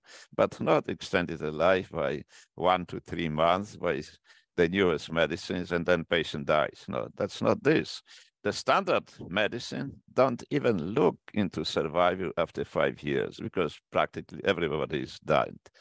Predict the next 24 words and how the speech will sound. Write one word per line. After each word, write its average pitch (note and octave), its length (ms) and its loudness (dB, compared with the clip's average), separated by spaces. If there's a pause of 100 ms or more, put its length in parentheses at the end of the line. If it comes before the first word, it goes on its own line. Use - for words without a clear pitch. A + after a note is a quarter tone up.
(240)
in E2 320 -2
cancers D2+ 560 0
which - 220 -6
are C#2+ 120 0
advanced. C#2 520 0 (400)
And F#2+ 280 0
we D3+ 100 -2 (120)
have A2 200 2
statistics - 1000 0
extending D#2+ 580 0
over D#2+ 260 0 (140)
thirty-five C#2+ 720 0
years. G#1 440 -4 (460)
So - 180 -8
<laughs> - 280 -2
that's B2 160 0
something G#2+ 380 2
which F#2+ 180 -6
is F#2 80 -6
very F#2+ 240 2
remarkable. F#2 640 0
And G2+ 120 0
this A#2+ 160 2
is A#2+ 160 -2